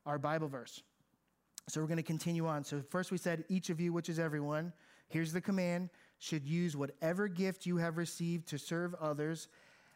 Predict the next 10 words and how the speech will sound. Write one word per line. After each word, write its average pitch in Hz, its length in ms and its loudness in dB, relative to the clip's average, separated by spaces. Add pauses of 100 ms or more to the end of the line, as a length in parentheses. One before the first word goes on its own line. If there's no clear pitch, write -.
(160)
as 165 560 0 (320)
faithful 233 720 0
stewards 202 560 0
of 170 220 -2
God's 165 420 0
grace 156 580 -2 (140)
in 160 140 0
its 160 160 -2
various 143 640 -2
forms." 127 520 -6